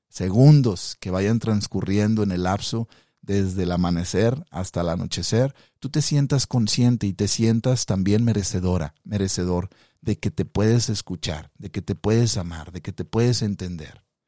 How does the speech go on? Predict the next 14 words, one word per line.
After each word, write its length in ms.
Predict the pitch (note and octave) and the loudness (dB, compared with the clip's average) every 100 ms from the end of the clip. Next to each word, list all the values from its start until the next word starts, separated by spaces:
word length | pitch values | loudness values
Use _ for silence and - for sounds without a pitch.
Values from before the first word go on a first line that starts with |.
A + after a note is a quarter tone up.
| _ _ _ | _ _ _
de 100 | F#2+ | -8
que 120 | - | -4
puedes 560 | G#2+ A2+ A#2 C#3 C3+ - - - | -2 2 6 6 4 0 -6 -8
abrirte 460 | F2+ A2+ A2 - | -2 0 0 2
la 120 | A#2 | 0
puerta 420 | G2+ A2 A2+ - B2+ | 0 -2 -2 -2 -4
cuando 280 | A2+ G#2 | 0 0
necesites 560 | G2+ F#2+ F#2 A2+ - A#2 | 0 -2 -4 -6 -4 -4
consultar 560 | - G#2 G2+ F2+ F#2+ F#2 | -2 -4 -4 -4 -4 -2
algo, 320 | F#2+ G#2 G2+ | 0 0 -2
cuando 240 | G2+ G2+ | -2 -2
necesites 580 | G2+ F#2 F#2+ A2+ A#2+ A2 | -2 -4 -4 -2 0 0
dialogar 420 | G#2+ G2 F#2 G2 | 0 -2 -2 -6
contigo, 600 | F#2+ F#2 G2 G#2 G2 F#2+ | -6 -10 -6 -6 -6 -8